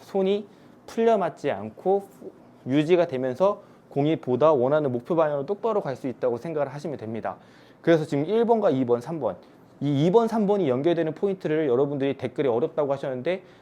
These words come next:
좀 더 이제 추가 설명으로 이런 느낌을, 어, 사용해 보시면 좋겠고요. 자, 이제 사 번은 일 번, 이 번, 삼 번 임팩트 들어오고 나서 사 번은 이 상태에서 그냥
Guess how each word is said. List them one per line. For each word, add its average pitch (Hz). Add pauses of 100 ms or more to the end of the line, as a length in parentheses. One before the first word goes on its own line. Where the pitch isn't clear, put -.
(180)
좀 170
더 156
이제 127
추가 196
설명으로 156
이런 143
느낌을, 127 (260)
어, 113
사용해 170
보시면 143
좋겠고요. 143 (320)
자, 139
이제 127
사 123
번은 185 (1400)
일 156
번, 202 (300)
이 123
번, 185 (520)
삼 180
번 123
임팩트 131
들어오고 127
나서 123
사 110
번은 160
이 120
상태에서 135
그냥 151